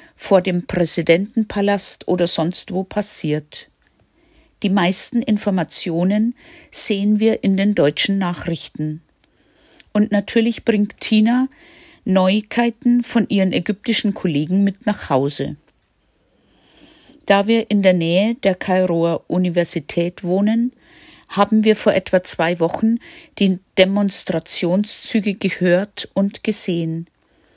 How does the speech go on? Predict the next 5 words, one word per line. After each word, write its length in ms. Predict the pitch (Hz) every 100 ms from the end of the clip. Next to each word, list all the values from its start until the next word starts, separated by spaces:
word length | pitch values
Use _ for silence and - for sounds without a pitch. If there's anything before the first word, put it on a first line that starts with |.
| _ _ - - _ -
Diese 260 | 240 233
dauerten 520 | 247 175 180 208 214 214
von 220 | 202 202
mittags 440 | 208 - 175 -
elf 540 | - 175 208 240 -